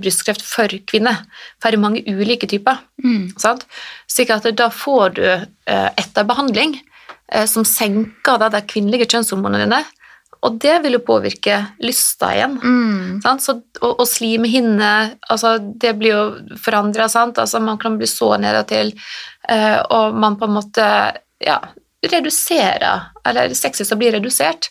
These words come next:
Speaker 2: Mm.
Speaker 1: Så da er det klart at det her er jo veldig viktig om åpenhet, eh, og så spørs det hva livssituasjon man sitter igjen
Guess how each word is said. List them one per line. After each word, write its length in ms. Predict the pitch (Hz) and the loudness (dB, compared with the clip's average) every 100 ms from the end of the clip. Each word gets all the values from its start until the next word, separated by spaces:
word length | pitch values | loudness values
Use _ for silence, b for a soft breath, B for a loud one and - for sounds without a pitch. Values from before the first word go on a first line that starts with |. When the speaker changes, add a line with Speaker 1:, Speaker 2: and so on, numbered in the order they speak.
| - | -2
Speaker 2:
Mm. 240 | 262 220 196 | 2 2 0
Speaker 1:
Så 120 | - 233 | -4 0
da 120 | 285 | 0
er 60 | |
det 80 | 277 | 2
klart 220 | 262 233 208 | 0 0 -2
at 100 | 208 | 0
det 80 | 226 | 0
her 120 | 240 | 0
er 80 | 220 | 0
jo 40 | |
veldig 140 | 214 214 | 0 -2
viktig 220 | 202 220 | -2 0
om 80 | 202 | 0
åpenhet, 680 | 190 196 214 370 - - - _ b b b - | 0 0 2 2 -2 -12 -12 _ b b b -2
eh, 220 | 240 226 247 | 2 2 0
og 80 | 233 | -2
så 100 | - | -4
spørs 280 | 254 - - | -2 0 0
det 80 | 202 | 0
hva 120 | 220 | 0
livssituasjon 580 | 214 - 190 196 196 190 | 0 -4 -6 -4 -2 -2
man 80 | 190 | -2
sitter 280 | 202 - 208 | -4 -2 0
igjen 240 | 196 190 | 0 -2